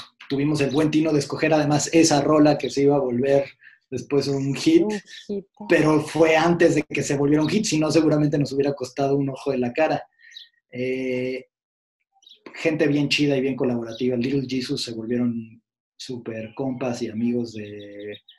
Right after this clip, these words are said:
Speaker 1: del crew y de la película, y luego hasta hicieron ahí un, unos videos promocionales para la peli, este, porque, pues, les encantaba la película, la vieron y les encantó, entonces,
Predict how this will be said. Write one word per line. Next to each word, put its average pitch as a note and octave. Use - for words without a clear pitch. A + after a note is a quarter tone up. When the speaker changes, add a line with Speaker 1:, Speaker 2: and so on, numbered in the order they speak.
Speaker 1:
del G#2+
crew C#3+
y C3
de A#2+
la A2+
película, B2
y G#2
luego A#2+
hasta -
hicieron A#2+
ahí A2+
un, A#2+
unos C3
videos B2+
promocionales A#2
para G#2
la -
peli, A#2+
este, G2+
porque, A2
pues, -
les G2+
encantaba A#2
la A2
película, A2
la A#2
vieron A#2+
y A#2+
les G2+
encantó, A#2+
entonces, A2